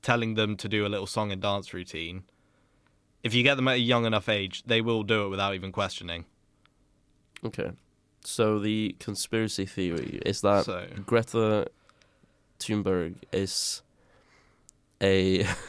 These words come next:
Speaker 2: <laughs> kinda mo-
Speaker 1: Well
Speaker 2: modeled climate
Speaker 1: Mm.
Speaker 2: monster who's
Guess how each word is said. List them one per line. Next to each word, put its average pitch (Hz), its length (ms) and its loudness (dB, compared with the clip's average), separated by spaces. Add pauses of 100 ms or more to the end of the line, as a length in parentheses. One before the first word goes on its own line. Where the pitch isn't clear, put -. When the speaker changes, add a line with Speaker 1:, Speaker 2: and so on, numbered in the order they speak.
(220)
Speaker 2:
<laughs> - 440 -6
kinda 113 420 6 (340)
mo- 110 120 2
Speaker 1:
Well 170 260 8
Speaker 2:
modeled 120 720 6 (460)
climate 107 640 4
Speaker 1:
Mm. 175 300 4
Speaker 2:
monster 104 640 2
who's 95 520 -4